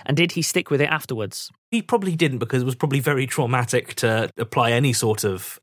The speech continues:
Speaker 2: lotion or toner after a month of that. And, like, I think it was probably just a, a very standard cleanser, toner, moisturizer routine. It would have taken a while to get the right products for his skin,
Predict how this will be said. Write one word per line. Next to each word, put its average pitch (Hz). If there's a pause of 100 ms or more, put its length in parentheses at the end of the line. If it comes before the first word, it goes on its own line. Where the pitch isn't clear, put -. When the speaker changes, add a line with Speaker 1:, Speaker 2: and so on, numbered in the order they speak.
Speaker 2:
lotion 101
or 95
toner 95 (340)
after 92
a 92
month 87
of 95
that. 120 (420)
And, 127
like, 123
I 143
think 220
it 165
was 131
probably 107
just -
a, -
a -
very 98
standard 95 (420)
cleanser, 98
toner, 92
moisturizer 95
routine. 107 (340)
It 139
would 131
have 123
taken 110
a 104
while 98
to -
get 95
the -
right 92
products 98
for -
his 95
skin, 104